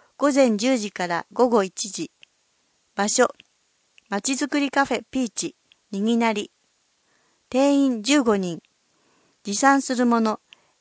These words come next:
エプロン、三角巾、マスク。参加費千円。材料費です。申し込み方法、十一月二十七日月曜までにインターネットでお申し込みください。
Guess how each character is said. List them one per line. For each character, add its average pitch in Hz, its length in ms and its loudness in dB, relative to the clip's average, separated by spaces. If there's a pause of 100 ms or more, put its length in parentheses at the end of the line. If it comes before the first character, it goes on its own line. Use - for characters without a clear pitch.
エ 277 80 0
プ 262 160 0
ロ 208 180 2
ン、 170 120 -10 (100)
三 254 280 -2
角 269 220 -2 (140)
巾、 180 240 -8 (180)
マ 233 140 -2
ス - 160 -6
ク。 - 200 -14 (1000)
参 285 260 4
加 302 120 0
費 226 280 -8
千 254 340 2
円。 180 260 -2 (520)
材 240 280 4
料 269 140 6
費 247 180 -2
で 165 160 -4
す。 - 180 -14 (1080)
申 262 160 4
し - 80 -2
込 294 140 4
み 285 120 6
方 269 220 6
法、 190 320 0 (460)
十 262 200 2
一 277 220 -2
月 262 260 0
二 254 160 2
十 247 220 0
七 214 240 -6
日 214 500 -6
月 196 300 -4
曜 277 180 6
ま 202 160 0
で 175 140 -4
に 170 260 -6 (340)
イ 226 120 0
ン 262 100 0
タ 277 160 4
ー 269 40 2
ネ 269 100 4
ッ 269 120 -4
ト 196 140 -6
で 180 100 0
お 175 40 0
申 185 200 -2
し - 80 -8
込 190 120 -6
み 180 100 -10
く - 80 -12
だ 180 140 -6
さ 180 180 -6
い。 - 100 -12